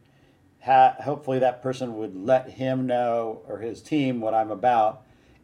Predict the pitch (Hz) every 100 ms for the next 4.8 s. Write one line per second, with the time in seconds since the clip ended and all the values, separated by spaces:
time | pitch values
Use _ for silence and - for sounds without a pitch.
0 | - 117 127 123 120 110 120 139 139 147
1 | - - 151 - 139 135 143 160 123 -
2 | 117 151 160 147 127 107 107 - 117 98
3 | - 147 107 104 90 120 117 120 117 104
4 | 110 - 101 - 92 101 85 -